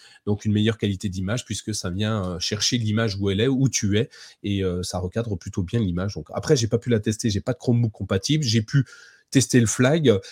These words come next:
Effectivement, il faut lancer la caméra pour pouvoir voir l'option apparaître dans le menu d'état, donc le, les, les raccourcis rapides. Quand vous cliquez sur l'horloge en bas à droite,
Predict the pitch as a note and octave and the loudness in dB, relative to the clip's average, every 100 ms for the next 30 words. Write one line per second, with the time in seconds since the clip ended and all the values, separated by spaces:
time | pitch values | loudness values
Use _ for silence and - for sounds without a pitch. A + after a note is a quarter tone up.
0 | - A#2 C#3+ - C#3 C3+ C#3 C#3+ B2+ - | -4 0 0 2 2 4 2 2 -2 0
1 | B2 C3+ C3+ D3+ B2+ - A#2+ A#2+ A#2 B2+ | 2 2 2 0 0 2 2 2 2 0
2 | A#2 G#2 - A2+ B2 A2 A#2+ C3 C3+ - | -2 -6 -4 -2 0 0 0 0 0 -4
3 | - - B2 C3 - D3 C3 C3 A#2+ C3+ | -14 -2 0 2 0 0 0 0 0 0
4 | C#3 - A2+ B2 C3 B2+ B2 A2+ A2+ A#2+ | -2 -8 -4 0 2 2 2 2 0 0
5 | B2 A2 F2+ G#2 G2+ F#2+ F#2+ G2 F#2+ G2 | -2 -2 -6 -4 -4 -4 -4 -4 -6 -6
6 | G#2+ - - - A2+ A2+ - A#2+ A2 - | -6 -6 -6 -2 0 0 0 -2 -4 -8
7 | _ G2 G2 G#2+ B2 A2+ G2+ G#2 G#2 A#2 | _ -10 -8 -6 -4 -4 -2 -2 2 0
8 | G#2+ E2 F2 F2+ G2 C3 C#3+ | 0 -2 -4 -4 2 2 2